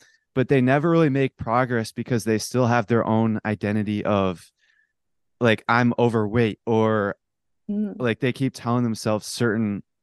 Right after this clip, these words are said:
Speaker 1: different, like, things. And they're, they never really go all in or completely shift their habits because of it.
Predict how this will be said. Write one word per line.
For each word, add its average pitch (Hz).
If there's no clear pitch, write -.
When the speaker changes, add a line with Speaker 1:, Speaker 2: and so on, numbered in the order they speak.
Speaker 1:
different, 107
like, 92
things. 113
And 117
they're, 139
they 143
never 151
really 151
go 120
all 113
in 113
or 110
completely 123
shift -
their 110
habits 101
because 107
of 87
it. 85